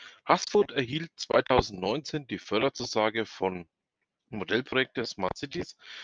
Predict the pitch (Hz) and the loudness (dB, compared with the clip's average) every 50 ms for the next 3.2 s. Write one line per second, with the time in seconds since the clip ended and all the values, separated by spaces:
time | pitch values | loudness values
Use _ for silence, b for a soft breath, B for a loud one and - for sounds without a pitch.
0 | B B B B B - 131 151 196 208 - - - 180 160 - 170 156 - - | B B B B B 6 8 8 8 8 4 2 0 0 2 2 2 2 2 2
1 | 98 123 127 131 131 - - 101 87 - - - 151 170 165 - 160 135 127 139 | 0 -2 0 -2 -2 -4 -4 -6 -8 -8 -10 -12 -10 -8 -4 0 0 2 2 2
2 | 139 143 139 139 - B B B B B B _ _ _ _ - 135 120 107 123 | 0 -2 -4 -6 -6 B B B B B B _ _ _ _ -2 -2 0 2 4
3 | 120 120 120 | 4 4 2